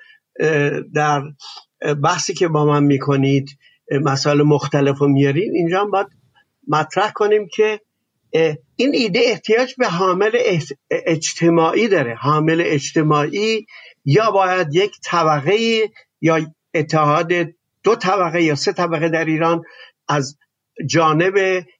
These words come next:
نیروهای استعمار،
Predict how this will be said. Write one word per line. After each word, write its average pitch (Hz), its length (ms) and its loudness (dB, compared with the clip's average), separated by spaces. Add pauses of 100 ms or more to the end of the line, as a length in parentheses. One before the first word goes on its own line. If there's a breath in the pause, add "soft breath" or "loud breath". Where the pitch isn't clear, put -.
(120)
نیروهای 170 1000 2 (400)
استعمار، 156 1080 0